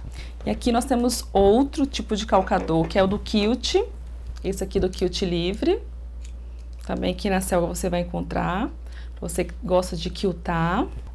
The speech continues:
Aqui nós temos esse aqui que faz... é,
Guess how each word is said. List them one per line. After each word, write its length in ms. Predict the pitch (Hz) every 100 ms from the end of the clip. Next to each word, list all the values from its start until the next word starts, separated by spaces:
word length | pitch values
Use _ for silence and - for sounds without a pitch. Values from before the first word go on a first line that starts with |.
| - - -
Aqui 280 | 190 -
nós 140 | 214 220
temos 320 | 233 214 196
esse 240 | 196 208
aqui 160 | 214 208
que 140 | -
faz... 480 | - 202 185 185 - - - - - -
é, 640 | - 185 185 180 175 170